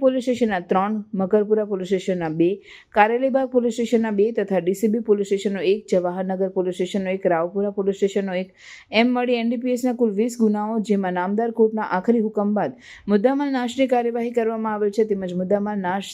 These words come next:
થયેલ વીસ ગુનાઓના જુદા જુદા પ્રકારના નાર્કોટિક્સ ડ્રગ્સનો સમાવેશ થયેલ છે, જેમાં ગાંજો ચાલીસ કિલો આઠસો પંચાણું ગ્રામ કિંમત બે લાખ એકસઠ હજાર બસો ચાર, ચરસ ત્રણ કિલો વીસ ગ્રામ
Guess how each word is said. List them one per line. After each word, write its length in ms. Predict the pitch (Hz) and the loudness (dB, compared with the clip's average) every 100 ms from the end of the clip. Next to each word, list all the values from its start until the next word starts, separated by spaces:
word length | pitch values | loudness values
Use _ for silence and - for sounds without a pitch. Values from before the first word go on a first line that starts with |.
| - | -2
થયેલ 240 | 208 170 147 | 0 0 -2
વીસ 220 | 185 202 196 | -4 -2 0
ગુનાઓના 440 | 202 208 208 160 170 - - _ - | 0 0 -4 -4 -6 -10 -20 _ 2
જુદા 140 | 214 240 | 4 4
જુદા 200 | 254 269 | 2 0
પ્રકારના 380 | 247 226 233 240 214 | 0 0 -2 0 -2
નાર્કોટિક્સ 500 | 196 202 220 226 220 | -2 -2 -2 -2 -2
ડ્રગ્સનો 360 | 196 196 196 214 214 | 0 0 0 -4 -2
સમાવેશ 460 | 175 170 175 196 | -2 -2 -4 -6
થયેલ 240 | 170 143 139 - | 0 0 0 -6
છે, 120 | 127 165 _ 170 | -6 -6 _ -4
જેમાં 340 | - 175 160 151 | 2 2 0 -2
ગાંજો 340 | 160 175 185 196 156 | -2 -2 0 -2 0
ચાલીસ 360 | 185 185 233 233 | 0 0 -2 -2
કિલો 220 | 247 233 240 233 175 | 0 0 0 -4 -2
આઠસો 280 | 175 185 196 | -2 2 2
પંચાણું 460 | 185 185 214 208 202 | 2 0 -2 -2 -4
ગ્રામ 240 | 214 214 208 | -4 -4 -2
કિંમત 320 | 202 190 165 170 | 0 0 -2 2
બે 80 | 185 190 | 2 0
લાખ 180 | 180 160 | -4 -6
એકસઠ 320 | - 190 196 | -2 -2 0
હજાર 100 | 190 165 | 0 0
બસો 240 | 165 196 196 | 0 0 0
ચાર, 140 | 208 - - - - | -4 -4 -20 -20 2
ચરસ 320 | 226 233 262 254 | 4 4 2 2
ત્રણ 260 | 247 269 262 | 2 2 -2
કિલો 220 | 254 254 262 214 | 2 2 2 -2
વીસ 240 | 214 214 214 | -2 2 0
ગ્રામ 260 | 214 247 | 0 -8